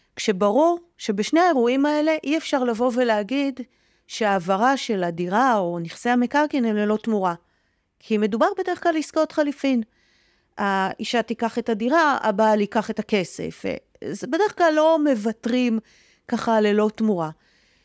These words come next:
ולכן התעוררה סיטואציה שצריך לקבוע פטור ספציפי. אחרת, אנחנו באירוע מס גם בצד של המס רכישה, וגם בצד של המס שבח, כי אנחנו לא באירועים שהם ללא תמורה.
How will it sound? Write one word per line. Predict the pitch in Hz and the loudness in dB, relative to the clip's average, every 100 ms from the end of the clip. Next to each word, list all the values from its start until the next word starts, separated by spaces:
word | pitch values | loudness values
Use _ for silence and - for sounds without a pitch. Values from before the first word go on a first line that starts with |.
| _ | _
ולכן | 190 185 233 349 | -2 0 2 0
התעוררה | 403 294 233 226 254 | 2 0 0 2 0
סיטואציה | - 277 226 190 - 190 | -2 -2 0 0 -2 -6
שצריך | 208 - 202 220 - | -6 -4 -2 -2 0
לקבוע | 262 - 185 185 - | -2 0 0 0 -2
פטור | - 196 170 | -4 -2 -2
ספציפי. | 165 - 220 - 339 359 - 185 _ _ _ _ - | -6 -6 -6 -2 -4 -4 -6 -8 _ _ _ _ -10
אחרת, | - 247 302 339 359 - - | -2 2 2 2 -2 -8 -4
אנחנו | 202 208 - 214 | 0 0 0 -2
באירוע | 185 196 190 254 277 | -2 -2 0 2 2
מס | 269 277 - 190 | 2 -2 -6 -10
גם | 175 220 277 | 0 2 2
בצד | 294 247 226 | 0 0 -2
של | 226 | -2
המס | 196 196 - | -2 -4 -6
רכישה, | 196 180 156 180 226 - _ _ _ 190 | -12 -12 -6 -4 -4 -8 _ _ _ -2
וגם | 202 202 | 0 2
בצד | 190 - 190 | 0 -2 -2
של | 214 190 | -2 -2
המס | 185 - | -2 -2
שבח, | 294 359 285 | -2 -2 -4
כי | - | -2
אנחנו | 190 - 196 | -4 -2 -2
לא | 196 | -2
באירועים | 208 220 196 202 214 220 | 0 0 2 0 2 0
שהם | - 202 | -2 -2
ללא | 190 196 196 | 0 0 0
תמורה. | 220 220 302 | 0 2 2